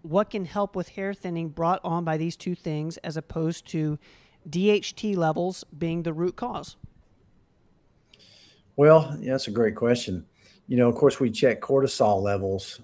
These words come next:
Speaker 2: Uh, that's the stress hormone that we look at a lot. And we prefer to do it in salivary tests. You test it four different times during the day,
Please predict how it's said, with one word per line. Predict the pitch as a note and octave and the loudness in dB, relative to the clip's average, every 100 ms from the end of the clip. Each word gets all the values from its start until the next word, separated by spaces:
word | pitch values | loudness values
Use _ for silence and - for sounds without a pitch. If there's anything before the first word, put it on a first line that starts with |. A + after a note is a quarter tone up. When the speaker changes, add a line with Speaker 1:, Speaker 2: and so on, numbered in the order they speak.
| - | -10
Speaker 2:
Uh, | G2 F#2+ F#2 | -4 -4 -2
that's | G#2+ G#2+ - _ _ - | -2 -4 -10 _ _ -12
the | G#2 | -8
stress | - B2 A2+ G#2+ | -4 0 0 0
hormone | A2+ G2+ G2 F#2+ F#2+ | -2 -2 -2 -2 -4
that | F#2 | -6
we | F#2 | -6
look | F#2+ G2+ | -4 -4
at | G2+ F2+ | -4 -4
a | |
lot. | F2+ G2+ G#2+ G2 F#2+ - _ _ _ _ | -4 0 2 2 -2 -8 _ _ _ _
And | A2 | -6
we | G#2+ | -6
prefer | - G#2+ - D3+ | -6 -6 0 2
to | A2+ | 2
do | A#2 A2+ | 2 4
it | G#2+ - | 4 0
in | G#2+ G#2 G2 | -8 -4 -4
salivary | - C3+ B2+ B2+ G#2 F#2+ | -2 2 4 4 2 -2
tests. | - G#2+ G2 F#2+ - - | -4 -2 -2 -2 -8 -14
You | G#2 | -18
test | F#2+ A2+ G#2+ - | -8 -6 -6 -8
it | - | -18
four | - C#3 B2 | -4 0 2
different | A#2+ A#2 G2+ | 2 -2 -6
times | - A2+ A2 G#2+ | -6 -4 -2 -4
during | G#2+ F#2+ | -4 -4
the | E2+ | -4
day, | E2+ A2 G2+ F2+ F2+ | 0 2 2 0 -6